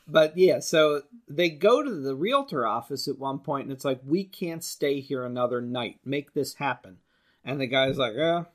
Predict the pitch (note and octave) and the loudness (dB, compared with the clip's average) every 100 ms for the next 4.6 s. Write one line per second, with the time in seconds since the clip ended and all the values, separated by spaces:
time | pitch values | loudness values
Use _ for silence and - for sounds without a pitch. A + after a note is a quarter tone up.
0 | _ - B2+ D3+ C3+ B2 B2 _ _ _ | _ -10 -4 -2 0 -2 -4 _ _ _
1 | _ - D3+ D#3+ D#3 D#3+ D#3+ E3 G#3 E3 | _ -2 2 4 8 6 8 6 6 2
2 | D#3 D3+ D#3 D3+ C#3 D#3 D3+ C#3 C#3 C#3 | -2 0 0 0 0 0 0 0 -2 2
3 | D#3 G#3+ E3 E3+ - - C#3+ C#3+ G3 F#3+ | 6 6 6 0 -4 -10 -4 2 2 0
4 | F3 D#3 D#3 D3+ D3+ - | -4 -4 0 0 0 -6